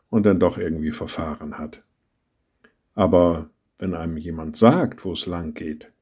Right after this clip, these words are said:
das ist schon schön. Jesus Christus ist so ein Wegweiser, so ein Navigationsgerät. Im Johannesevangelium sagt er an einer Stelle,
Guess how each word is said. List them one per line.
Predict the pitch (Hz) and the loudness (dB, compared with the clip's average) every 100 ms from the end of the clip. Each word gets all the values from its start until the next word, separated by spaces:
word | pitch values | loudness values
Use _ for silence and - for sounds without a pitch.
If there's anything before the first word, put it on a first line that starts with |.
| _ _ _ _ | _ _ _ _
das | 85 - | -10 -2
ist | 131 | 0
schon | - 139 143 | 4 4 4
schön. | - 123 80 76 - _ _ _ _ _ _ _ - - _ _ _ _ _ _ _ _ _ _ _ | 6 6 4 -4 -16 _ _ _ _ _ _ _ -20 -20 _ _ _ _ _ _ _ _ _ _ _
Jesus | - 196 202 - | 8 8 6 -4
Christus | - 180 - 92 85 - | -4 -6 0 0 0 -2
ist | 123 - - | -2 -2 0
so | 110 | 0
ein | 101 90 85 82 - | 4 2 2 -2 -8
Wegweiser, | 95 113 113 - 90 85 80 82 78 - | 6 8 8 6 -2 -4 -4 -8 -10 -8
so | 113 | -6
ein | 107 95 92 - - | -2 -2 -4 -8 -4
Navigationsgerät. | 101 98 98 98 90 - 113 117 113 - 80 82 80 - _ _ _ _ _ _ _ - | -2 2 2 2 0 4 8 8 8 2 -6 -10 -12 -14 _ _ _ _ _ _ _ -8
Im | 107 92 | -2 2
Johannesevangelium | 92 107 120 131 117 110 113 113 107 | 6 8 8 6 4 4 6 6 6
sagt | 101 101 113 | 4 2 2
er | |
an | 107 | 2
einer | 110 98 92 | 2 0 0
Stelle, | - 101 101 | 2 4 4